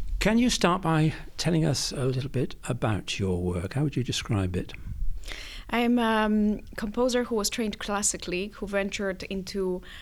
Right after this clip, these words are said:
Speaker 2: uh, other genres as well. I believe that there is only one music. Therefore, I'm using all kinds of, uh, genres in my, uh, work. Um, I concentrate on vocal works, um, stage and opera works, as well as,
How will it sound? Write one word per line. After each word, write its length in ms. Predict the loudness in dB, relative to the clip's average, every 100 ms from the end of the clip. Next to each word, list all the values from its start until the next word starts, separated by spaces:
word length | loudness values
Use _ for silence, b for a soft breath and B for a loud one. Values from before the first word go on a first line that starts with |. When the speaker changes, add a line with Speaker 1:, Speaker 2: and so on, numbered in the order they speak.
| B B
Speaker 2:
uh, 180 | -4 0 2
other 180 | 2 2
genres 440 | 0 0 0 0
as 100 | 0
well. 340 | 0 2 0 -2
I 120 | -4
believe 300 | -4 -4 -2
that 280 | -2 -4 -4
there 120 | -4
is 180 | -2 -2
only 180 | -2 -6
one 260 | -6 -6 -6
music. 420 | -6 -6 -8 -10 -14 B B B
Therefore, 260 | -4 2 2
I'm 180 | 4
using 300 | 2 0 0
all 120 | -2 -6
kinds 280 | -4 -4
of, 260 | -6 -8 -10 -6
uh, 300 | -6 -4 -6 -4
genres 380 | -4 -2 -4 -4
in 80 |
my, 300 | -6 -6 -8 -10 B B B
uh, 320 | -8 -6 -6 -4
work. 400 | 0 0 -2 -10 -16 B B B B
Um, 360 | -6 -4 -4 0
I 100 | 0
concentrate 640 | 0 0 0 0 2 0 0
on 220 | -2 0
vocal 380 | 0 -2 -2 -2
works, 440 | 2 2 0 0 -2
um, 560 | -2 -4 -4 -4 -6 -4
stage 480 | -2 0 0 -2 -4
and 220 | -6 -4 -6
opera 320 | -4 -2 -2
works, 340 | -2 -4 -6
as 100 | -6
well 120 | -4
as, 120 | -4